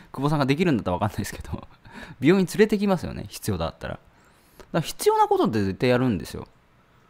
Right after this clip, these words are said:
だけど、やらないってことは必要なんじゃ、必-、本当に必要としてないんじゃないかなと思うんですよね。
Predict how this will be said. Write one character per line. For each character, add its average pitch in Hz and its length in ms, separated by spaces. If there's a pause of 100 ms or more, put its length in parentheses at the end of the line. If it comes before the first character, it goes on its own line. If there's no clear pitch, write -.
(200)
だ 208 140
け 170 80
ど、 160 300 (420)
や 190 180
ら 254 80
な 359 80
い 339 40
っ - 20
て 180 80
こ 131 60
と 113 60
は 98 40
必 - 200
要 185 100
な 180 160
ん 185 40
じ 147 80
ゃ、 - 20
必-、 - 400
本 202 180
当 220 100
に 220 80
必 - 220
要 208 100
と 208 80
し - 100
て 202 80
な 220 100
い - 20
ん 185 40
じ 131 60
ゃ - 20
な 87 80
い - 40
か - 80
な 80 140
と 80 100
思 69 80
う - 20
ん - 20
で - 60
す - 20
よ - 80
ね。 78 100